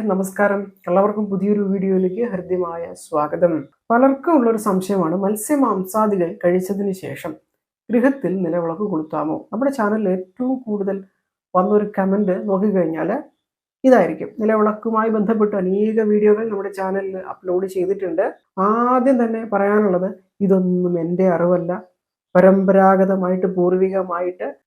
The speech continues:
പകർന്നു കിട്ടിയിട്ടുള്ള അറിവുകളാണ്, മാത്രമല്ല വായിച്ചറിഞ്ഞ അറിവുകളാണ്. വളരെ അറിവുള്ള ആളുകൾ പറഞ്ഞ കാര്യങ്ങളാണ് ഞാൻ നിങ്ങളോട്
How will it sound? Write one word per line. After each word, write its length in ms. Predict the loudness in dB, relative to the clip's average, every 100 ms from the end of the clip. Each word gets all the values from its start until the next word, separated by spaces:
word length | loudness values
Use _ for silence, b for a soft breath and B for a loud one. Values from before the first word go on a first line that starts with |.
| 2
പകർന്നു 420 | 4 6 4 4 2
കിട്ടിയിട്ടുള്ള 460 | 0 2 0 0 -2 -4 -12 _ -2 4
അറിവുകളാണ്, 600 | 6 6 4 2 0 -4 -8 -2
മാത്രമല്ല 400 | 0 2 2 4 4
വായിച്ചറിഞ്ഞ 560 | 4 2 0 -2 0 0
അറിവുകളാണ്. 560 | 0 0 0 -2 -6 -10 -16 _ 0
വളരെ 400 | 2 6 6 6 6 6
അറിവുള്ള 420 | 4 4 4 6 6
ആളുകൾ 260 | 6 4 2 2
പറഞ്ഞ 240 | 2 2 0 0
കാര്യങ്ങളാണ് 520 | 0 0 -2 -2 -4 -6
ഞാൻ 120 | -8 -8 -6 -2
നിങ്ങളോട് 380 | 0 4 4